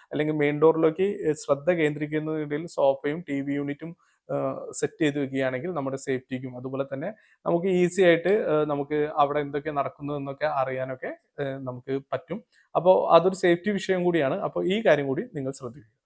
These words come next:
നിങ്ങളൊരു പ്ലാൻ വരയ്ക്കാനൊക്കെ പോവുകയാണെങ്കിൽ നിങ്ങളുടെ ലിവിംഗ് റൂമിനെ കുറിച്ചിട്ട് ഈ കാര്യങ്ങളൊക്കെ ശ്രദ്ധിക്കുക.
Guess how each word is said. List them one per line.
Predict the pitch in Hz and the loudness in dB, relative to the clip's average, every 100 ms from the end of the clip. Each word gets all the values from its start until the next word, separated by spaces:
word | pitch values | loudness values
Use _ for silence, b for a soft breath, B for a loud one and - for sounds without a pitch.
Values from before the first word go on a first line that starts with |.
| _ - | _ 0
നിങ്ങളൊരു | 190 202 202 196 | 4 6 8 6
പ്ലാൻ | - 170 170 190 | 6 6 8 6
വരയ്ക്കാനൊക്കെ | 190 175 180 180 175 | 4 4 2 0 0
പോവുകയാണെങ്കിൽ | 165 147 151 156 143 147 | 2 2 2 2 2 -2
നിങ്ങളുടെ | 147 143 147 | -4 -4 -2
ലിവിംഗ് | 143 139 143 151 156 | -2 -2 -2 -4 -6
റൂമിനെ | 151 156 156 160 | -4 -4 -2 -6
കുറിച്ചിട്ട് | 151 143 135 139 | -8 -16 -10 -8
ഈ | 143 147 | -8 -6
കാര്യങ്ങളൊക്കെ | 151 139 135 143 139 | 0 0 0 -6 -6
ശ്രദ്ധിക്കുക. | 139 - 127 127 139 | -6 -8 -12 -12 -2